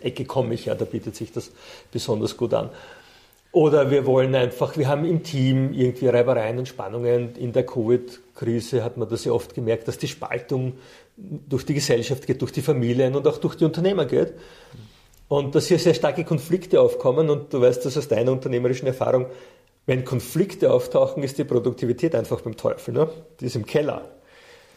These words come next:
Und deswegen ist es wichtig, die Konflikte zu lösen, im Sinne aber, dass wir verstehen, wie kommt denn die jeweils andere Person zu ihrer Meinung, zu ihrer Aussage.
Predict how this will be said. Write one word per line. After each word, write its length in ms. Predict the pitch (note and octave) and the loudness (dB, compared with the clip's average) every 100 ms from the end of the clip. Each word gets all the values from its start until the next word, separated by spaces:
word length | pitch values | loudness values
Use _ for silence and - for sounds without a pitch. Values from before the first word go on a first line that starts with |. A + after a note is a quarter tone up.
| _ _ | _ _
Und 240 | D3+ C3 | -2 2
deswegen 320 | C#3 B2 D#3 D3 | 2 0 2 2
ist 120 | D3 | 2
es 80 | C#3 | 0
wichtig, 500 | C#3 - D#3 C3+ - - _ - | -6 -2 -2 -4 -12 -20 _ -6
die 80 | B2+ | -6
Konflikte 560 | D3 B2 C#3+ C#3 D3 | -4 -4 -2 -2 -4
zu 140 | C3 C3+ | -4 -2
lösen, 480 | G#2+ A2+ C3 G3 C4 - - _ _ _ | 0 0 0 0 -4 -8 -20 _ _ _
im 120 | C#3 B2+ | -4 -2
Sinne 460 | - C#3 D#3+ D#3+ | -2 -2 2 4
aber, 360 | C#3+ C#3+ D3 - - - - | 6 4 2 -2 -14 -18 -6
dass 200 | C3 - | -4 0
wir 100 | D3+ | 0
verstehen, 840 | - - - C3 C3 D#3 E3+ - - _ _ | 0 -2 0 2 4 2 0 -6 -20 _ _
wie 120 | C3+ | -8
kommt 340 | C3+ D#3 D#3+ - | 0 0 2 4
denn 240 | D#3 B2+ - | 4 2 -4
die 80 | |
jeweils 320 | C3 B2+ B2+ B2 | 0 2 0 0
andere 300 | A#2+ B2 B2+ | 0 0 0
Person 340 | C3 C3 A#2+ | 0 -2 -2
zu 120 | - | 0
ihrer 100 | A#2+ | 0
Meinung, 480 | A2 A#2+ E3 F#3 F#3 | 2 2 2 0 0
zu 100 | - | 2
ihrer 160 | C#3+ B2 | 4 4
Aussage. 640 | B2 - D3 D3+ F#3 - | 2 2 4 4 2 0